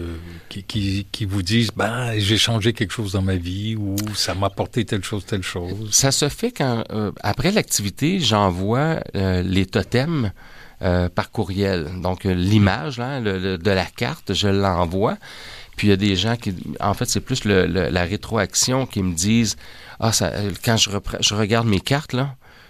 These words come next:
Speaker 2: ah, ça me fait du bien, ça me fait, ça me, ça me fait penser que, waouh, je suis une belle personne, moi aussi, je suis bon dans ça. » Euh,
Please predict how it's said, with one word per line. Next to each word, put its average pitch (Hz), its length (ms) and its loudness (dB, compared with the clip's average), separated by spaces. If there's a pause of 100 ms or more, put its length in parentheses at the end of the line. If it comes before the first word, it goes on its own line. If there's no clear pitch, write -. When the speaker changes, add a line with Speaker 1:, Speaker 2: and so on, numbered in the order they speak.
(140)
Speaker 2:
ah, 98 80 0
ça - 140 4
me 95 40 4
fait 98 140 2
du 90 120 -2
bien, 101 240 2
ça 107 140 2
me 87 60 -2
fait, 92 260 0
ça 98 140 4
me, 98 240 4
ça 101 120 2
me 92 60 2
fait 120 220 2
penser 117 420 0
que, 98 260 2 (360)
waouh, 113 180 4
je - 80 0
suis 98 160 6
une 92 140 6
belle 113 280 2
personne, 113 520 0
moi 95 160 0
aussi, 110 400 2
je 104 60 -2
suis 92 260 -2
bon 117 400 2
dans 95 240 2
ça. » 113 280 2 (580)
Euh, 85 480 4